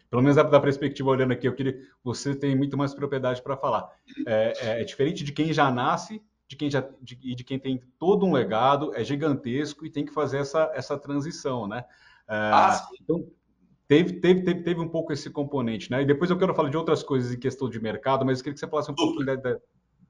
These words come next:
Speaker 2: Super
Speaker 1: aspecto
Speaker 2: tem
Speaker 1: também.
Speaker 2: componente, tá? A gente tem uma, uma piada na nossa área,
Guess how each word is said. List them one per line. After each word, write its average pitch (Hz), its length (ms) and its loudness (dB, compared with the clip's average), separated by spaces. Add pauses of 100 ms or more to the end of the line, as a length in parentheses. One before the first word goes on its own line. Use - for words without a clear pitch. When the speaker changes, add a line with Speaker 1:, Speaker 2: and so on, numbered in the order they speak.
(120)
Speaker 2:
Super 220 300 0
Speaker 1:
aspecto - 400 2
Speaker 2:
tem - 100 -14
Speaker 1:
também. 104 240 -10
Speaker 2:
componente, 107 680 -2
tá? 202 140 6
A 262 60 4
gente - 240 0
tem 202 100 0
uma, 170 380 6
uma 135 220 4
piada 131 640 4 (280)
na 120 280 4
nossa 123 320 2
área, 117 560 6